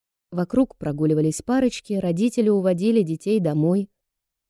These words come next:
"Ты все-таки злишься?" вздохнул Никита, покосившись на задумавшуюся Свету. Остановившись под разлапистым кедром, он приподнял ее подбородок двумя пальцами и мягко погладил большим.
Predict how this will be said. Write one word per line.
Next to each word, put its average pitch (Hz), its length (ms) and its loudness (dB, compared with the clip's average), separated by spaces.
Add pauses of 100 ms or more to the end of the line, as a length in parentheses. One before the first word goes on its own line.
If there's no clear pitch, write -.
(200)
"Ты - 200 -12
все-таки - 420 -14
злишься?" 156 580 -12 (760)
вздохнул 175 500 -2
Никита, 170 400 -2
покосившись 180 680 -8
на 175 120 -2
задумавшуюся 170 760 -2
Свету. 170 480 -6 (680)
Остановившись 185 800 -2
под 165 160 -8
разлапистым 175 680 -4
кедром, 190 440 0 (400)
он 208 200 2
приподнял 185 520 0
ее 175 220 -2
подбородок 185 640 -2
двумя 180 320 0
пальцами 175 640 -4
и - 20 0
мягко 165 400 -4
погладил 160 540 -4
большим. 156 600 -4